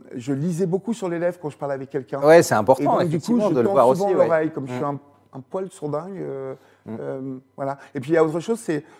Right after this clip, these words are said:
Speaker 1: euh, le, le, le, ce qui est impactant, c'est, euh, le visage, cette partie du visage. Euh, je me suis aperçu de la, voilà, de l'importance, parce qu'on ne
Speaker 2: Bien
Speaker 1: voit
Speaker 2: sûr.
Speaker 1: pas quand quelqu'un sourit, on ne voit que son regard. Et puis, c'est impossible de définir le visage, les traits de quelqu'un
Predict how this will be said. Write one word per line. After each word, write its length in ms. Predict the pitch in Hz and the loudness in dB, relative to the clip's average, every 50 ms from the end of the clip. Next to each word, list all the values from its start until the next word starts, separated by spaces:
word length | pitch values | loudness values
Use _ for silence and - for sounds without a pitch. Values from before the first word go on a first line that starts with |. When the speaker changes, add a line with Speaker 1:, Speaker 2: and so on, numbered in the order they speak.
| _ _ _ _ _ _ - - _ _ - | _ _ _ _ _ _ -20 -20 _ _ -16
Speaker 1:
euh, 80 | - - | -14 -10
le, 160 | - 151 - - | -8 -8 -6 -4
le, 100 | 151 151 | -4 -4
le, 160 | - 160 156 - | -4 -4 -6 -6
ce 80 | 160 - | -6 -6
qui 60 | 180 | -6
est 100 | 156 - | -4 -4
impactant, 520 | 175 175 - 180 175 - - 220 214 226 | -4 -2 -2 -4 -4 -2 -2 -2 -2 -2
c'est, 260 | 220 - - 175 160 156 | -2 -6 -6 -2 0 2
euh, 240 | 151 147 143 135 | 2 2 0 -2
le 100 | - 143 | -4 -6
visage, 580 | 143 131 143 160 147 139 170 165 165 156 135 139 | -6 -6 -6 -6 -4 -2 -2 -2 -2 -2 -4 -8
cette 200 | 139 - 151 - | -10 -12 -10 -10
partie 240 | - 160 143 - - | -8 -10 -10 -8 -8
du 100 | 170 160 | -6 -4
visage. 520 | 151 151 135 143 175 185 185 165 139 - - | -4 -4 -2 -2 -2 -2 -4 -6 -8 -10 -10
Euh, 120 | 139 135 | -10 -10
je 120 | 127 123 135 | -10 -10 -14
me 80 | 135 | -14
suis 120 | 131 - 147 | -12 -12 -12
aperçu 320 | 131 - 147 - - 185 | -10 -12 -12 -12 -10 -10
de 80 | 151 139 | -10 -8
la, 140 | 135 131 - _ _ _ _ _ _ _ _ _ _ _ - | -10 -10 -12 _ _ _ _ _ _ _ _ _ _ _ -6
voilà, 160 | 151 160 151 | -4 -4 -4
de 120 | 135 139 | -4 -6
l'importance, 840 | 156 180 180 - 185 160 - - - 196 202 196 170 - - - _ _ _ _ _ - | -6 -6 -6 -8 -10 -12 -10 -8 -6 -6 -6 -6 -8 -12 -16 -20 _ _ _ _ _ -16
parce 160 | 143 - - | -16 -12 -8
qu'on 100 | - 165 | -4 -2
ne 220 | 151 151 151 147 | 0 2 2 2
Speaker 2:
Bien 160 | - - 147 139 | 0 -2 -4 -6
Speaker 1:
voit 140 | 123 151 | -6 -6
Speaker 2:
sûr. 20 | 143 | -6
Speaker 1:
pas 100 | - 165 | -6 -6
quand 160 | - 156 143 | -6 -6 -8
quelqu'un 300 | - 160 - - 156 147 | -8 -8 -8 -8 -8 -8
sourit, 360 | - - 165 147 165 202 214 180 | -6 -6 -4 -2 -2 -4 -4 -6
on 80 | 151 143 | -6 -6
ne 40 | |
voit 120 | 131 156 151 | -4 -4 -6
que 80 | 156 | -4
son 120 | - - 147 | -4 -6 -6
regard. 540 | 131 139 131 160 160 180 208 226 226 - _ _ _ _ _ _ _ _ _ _ _ - 131 | -6 -4 0 0 2 2 2 0 -4 -8 _ _ _ _ _ _ _ _ _ _ _ -16 -14
Et 40 | |
puis, 120 | 123 - 156 | -12 -12 -12
c'est 260 | - - 147 - - | -12 -12 -10 -8 -8
impossible 520 | 202 196 - - 196 185 - - 226 185 | -8 -8 -6 -6 -6 -6 -6 -8 -8 -6
de 80 | 156 151 | -6 -6
définir 720 | 135 127 127 196 185 - - 180 180 190 196 208 196 190 | -6 -6 -6 -8 -8 -8 -8 -8 -6 -6 -6 -8 -8 -8
le 100 | 165 143 | -8 -8
visage, 580 | 139 135 147 180 180 160 165 185 185 190 165 151 | -8 -8 -8 -8 -8 -6 -4 -4 -4 -4 -6 -8
les 120 | 143 143 | -12 -10
traits 220 | - - 175 - | -8 -8 -10 -8
de 40 | _ | _
quelqu'un 400 | - 165 147 - - 170 175 202 | -8 -8 -8 -6 -6 -6 -6 -8